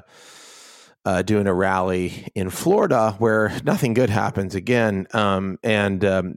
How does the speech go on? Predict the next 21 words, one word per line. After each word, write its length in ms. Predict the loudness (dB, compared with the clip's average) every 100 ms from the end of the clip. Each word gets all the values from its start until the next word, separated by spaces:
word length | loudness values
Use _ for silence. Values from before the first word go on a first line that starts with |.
| -4
people 200 | 0 2
were 100 | 2
heckling 340 | 2 0 -2
him. 60 | -2
Some 120 | 0
right-wing 340 | 2 2 2 0
people 240 | -2 0
were 60 | 0
heckling 320 | 0 -2 -4
him 80 | -4
in 60 |
there. 160 | -4 -2
He 140 | -2
was 120 | -2
like, 180 | 0 -2
"Why, 340 | 0 2 2 0 -4
why 220 | 0 0
are 20 |
you 120 | 0
so 140 | -2 -4
mad?" 320 | -2 -2 -4